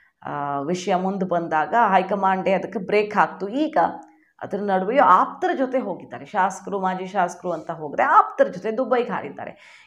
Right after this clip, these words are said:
ಇದೇ ಹೊತ್ತಲ್ಲಿ ಸೌದತ್ತಿಯ ಶಾಸಕ ಸತೀಶ್ ಜಾರಕಿಹೊಳಿ ಮುಂದಿನ ಸಿ ಎಂ ಅಂದಿದ್ದಾರೆ.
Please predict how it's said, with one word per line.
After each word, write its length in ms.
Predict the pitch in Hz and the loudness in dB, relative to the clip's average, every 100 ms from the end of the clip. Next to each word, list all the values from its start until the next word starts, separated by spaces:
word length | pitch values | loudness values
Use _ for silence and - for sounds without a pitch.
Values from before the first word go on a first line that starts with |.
| - | -4
ಇದೇ 280 | 269 349 | 2 4
ಹೊತ್ತಲ್ಲಿ 680 | 359 302 247 - 151 151 175 | 4 4 0 -2 -2 -2 -6
ಸೌದತ್ತಿಯ 720 | 202 208 214 226 233 226 220 | -4 0 0 0 -6 -4 -2
ಶಾಸಕ 640 | 220 - 170 180 - 165 - 214 - - _ _ _ _ _ _ _ - | -4 0 2 2 -2 -8 0 0 -2 -16 _ _ _ _ _ _ _ 2
ಸತೀಶ್ 500 | 247 262 262 359 - | 6 6 6 4 6
ಜಾರಕಿಹೊಳಿ 560 | 302 294 285 277 269 269 | 6 6 6 4 4 4
ಮುಂದಿನ 500 | 247 247 277 311 294 | 0 -2 0 -2 -2
ಸಿ 240 | 294 285 277 | -4 -2 0
ಎಂ 200 | 262 262 | 0 -2
ಅಂದಿದ್ದಾರೆ. 600 | 247 214 196 196 226 - | -4 -4 -2 0 -2 8